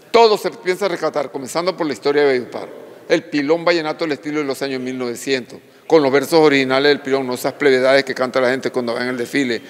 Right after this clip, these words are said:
El vestido típico del hombre nunca se ha visto. Por primera vez en Valledupar,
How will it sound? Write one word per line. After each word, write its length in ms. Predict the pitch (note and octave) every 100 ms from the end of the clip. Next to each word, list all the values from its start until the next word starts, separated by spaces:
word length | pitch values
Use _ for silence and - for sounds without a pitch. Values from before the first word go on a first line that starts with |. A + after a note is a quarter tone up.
| - -
El 140 | E3+
vestido 440 | C#3+ C3+ D#3+ E3 D#3+
típico 420 | G#3+ A3 G#3+ F#3+
del 140 | D#3
hombre 240 | E3+ F3 E3
nunca 340 | F3 G#3+ G3+
se 120 | E3+
ha 60 | C#3+
visto. 260 | D#3+ D#3+ A#2+
Por 180 | B2+
primera 340 | - B2+ E3 G3+
vez 140 | G#3
en 60 | G3+
Valledupar, 500 | F#3+ E3+ F#3+ F#3